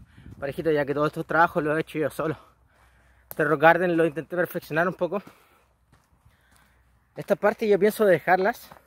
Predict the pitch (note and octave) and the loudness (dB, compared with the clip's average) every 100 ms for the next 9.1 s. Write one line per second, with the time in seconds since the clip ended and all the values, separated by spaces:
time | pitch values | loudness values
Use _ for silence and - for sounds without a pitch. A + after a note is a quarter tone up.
0 | _ - _ C#3+ E3 D#3+ E3 - D#3 D#3 | _ -20 _ -2 2 4 2 0 -4 -4
1 | - - D#3 D3+ E3+ F3 E3 D3+ E3+ F3 | -6 -4 -4 -4 -6 -4 -2 -4 -6 -10
2 | E3 C#3 F#3 _ _ _ _ _ _ - | -10 -10 -12 _ _ _ _ _ _ -12
3 | C#3+ - D#3 D#3 D#3 D#3 D3 C#3 - _ | -12 -2 2 4 2 0 -4 -6 -16 _
4 | _ _ _ _ _ _ - B2+ C3+ E3 | _ _ _ _ _ _ -10 -2 0 2
5 | A3+ - E3+ E3 E3+ D#3+ - F#3 - E3+ | 0 0 4 6 6 4 0 -2 0 2
6 | D#3 D#3+ D#3+ D3+ - G#3+ A#3 - - - | 6 8 6 4 -2 0 0 -4 -6 -2
7 | E3+ D3 - A3+ - A#3 A#3+ B3 - _ | 0 -2 0 0 4 2 4 -4 -10 _
8 | - _ _ _ C#3 C3+ - E3+ F3 G3 | -20 _ _ _ -18 -14 -4 0 2 2
9 | C#4+ | 0